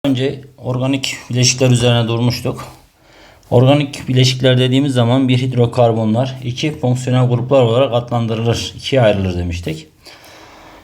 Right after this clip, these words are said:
Hidrokarbonlara tekrar değinecek olursak hidrokarbon dediğimiz zaman şu aklımıza gelmeli. Hocam sadece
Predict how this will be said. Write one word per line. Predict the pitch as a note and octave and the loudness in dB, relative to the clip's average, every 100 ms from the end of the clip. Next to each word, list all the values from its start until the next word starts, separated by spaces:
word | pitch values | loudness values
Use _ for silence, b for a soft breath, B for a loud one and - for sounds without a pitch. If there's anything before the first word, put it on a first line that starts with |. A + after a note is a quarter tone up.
| B - | B 0
Hidrokarbonlara | D3 D#3+ D#3+ D#3 D#3 D#3+ D#3+ E3 | 2 4 2 2 0 0 -2 -2
tekrar | E3 D#3+ D3 | -4 -2 -2
değinecek | C#3 C#3 C#3 B2+ | 0 -2 -2 -2
olursak | D3 F#3 D#3 C3+ | -2 -2 0 -2
hidrokarbon | C3 C3 C#3+ D3+ D#3 D3 D3+ | -2 -2 -2 0 0 0 0
dediğimiz | D3 C#3 D3 E3+ | 0 -2 -2 -2
zaman | C#3+ C3 C#3+ | 0 2 2
şu | D3 D#3 | 2 2
aklımıza | C3 C3 C3 C#3 | 2 2 2 4
gelmeli. | C#3+ A2+ G2+ F#2 C3+ - - | 2 2 0 -2 -4 -6 -4
Hocam | D3 C3 C3+ - | 0 2 0 -2
sadece | - - E3+ D#3+ C3+ A2+ A#2+ B2+ | -8 2 4 4 2 2 0 -4